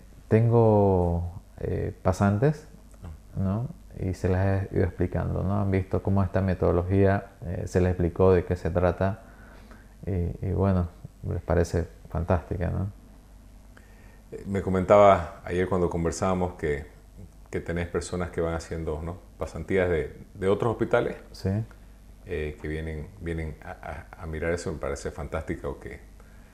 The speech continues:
Speaker 2: que haya ese cruce de ideas, de opiniones. Cuando le empezás a explicar que, que la idea es que no hay jefe, que, ¿cómo te miran las personas cuando le explicas eso?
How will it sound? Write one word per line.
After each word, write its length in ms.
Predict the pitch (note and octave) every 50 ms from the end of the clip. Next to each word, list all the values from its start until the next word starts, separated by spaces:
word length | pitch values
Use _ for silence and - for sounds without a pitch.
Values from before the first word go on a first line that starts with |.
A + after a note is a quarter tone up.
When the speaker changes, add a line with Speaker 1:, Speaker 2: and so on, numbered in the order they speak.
| - - - - -
Speaker 2:
que 100 | - F2
haya 160 | E2+ F2 F2
ese 360 | F2 - - F2+ D#2+ D#2 D2+ - - - - - - -
cruce 300 | - G#2+ G#2+ G#2 - A2+
de 120 | F#2 F2 E2+
ideas, 480 | E2+ F2 F2+ F2+ F2+ F2+ F2+ F2+ F2 E2
de 80 | D#2+
opiniones. 640 | D2+ - D2 D2+ D#2 D#2+ E2 E2 D#2+ E2 D#2 D#2 D#2 D#2+ - - - - - - - - - - - - -
Cuando 220 | - G2 F#2 F#2
le 60 | F#2
empezás 340 | F#2+ F2+ G#2+ G#2 - - A#2
a 40 | B2+
explicar 800 | B2 - - F#2+ F#2+ - G2+ G2+ G#2 G2+ G2+ - - - - - - - - - - - -
que, 480 | - G2 F2 D#2+ D#2 - - - - - - - -
que 140 | - F2 D#2+
la 100 | D#2+ D#2+
idea 140 | E2 E2+ E2+
es 60 | E2
que 100 | - -
no 100 | E2+ E2+
hay 100 | E2 D#2+
jefe, 340 | D#2+ E2+ D#2 - - D#2+ D#2 - - - - - - - - - - - - - - - - - - -
que, 500 | - - G2+ F#2+ E2+ - - - - - - - - -
¿cómo 240 | - A2+ A#2 B2+ B2
te 100 | A#2+ G#2+
miran 500 | G#2 A2 G#2+ G2+ G2+ F2+ E2+ D#2+ D#2+ E2
las 100 | E2 D#2
personas 440 | - - F2 - - F2+ E2+ F2 E2+ - - - - - - - - -
cuando 180 | - F2+ F2+
le 120 | F2 F2+ F2
explicas 340 | - - F2 E2+ F#2 F2 G2
eso? 240 | G2 F#2 - -